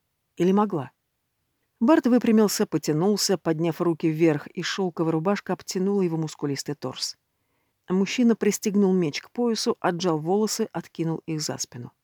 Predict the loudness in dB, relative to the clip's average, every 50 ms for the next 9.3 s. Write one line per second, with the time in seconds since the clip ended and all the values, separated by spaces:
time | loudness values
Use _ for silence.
0 | _ _ _ _ -2 -2 0 2 2 2 2 2 0 0 0 0 0 2 4 4
1 | 4 4 4 2 -2 -4 -4 -6 -6 -6 -4 -2 -2 -2 -2 -4 -4 -4 -2 0
2 | 0 0 0 0 0 -2 -2 -2 -4 -4 -4 -4 -4 -4 -4 -4 -2 -2 -4 -4
3 | -2 -2 -2 -2 -2 -2 -2 -2 0 0 0 0 0 0 0 -2 -2 -4 -4 -2
4 | -2 -2 -2 -2 -4 -6 -6 -8 -10 -10 -12 -14 -12 -8 -8 -8 -8 -8 -12 -14
5 | -12 -10 -8 -8 -6 -6 -8 -10 -12 _ _ _ _ _ _ _ _ -8 -6 -4
6 | -4 -2 -2 0 0 2 0 0 0 -2 0 0 0 0 0 0 0 0 2 0
7 | 0 0 0 0 0 2 4 4 4 4 2 0 -2 -2 -2 -4 -4 -2 0 0
8 | 0 0 0 -2 -2 -4 -2 -2 -4 -6 -6 -6 -6 -6 -4 -2 -2 -2 -2 -4
9 | -6 -8 -10 -12 -14 -16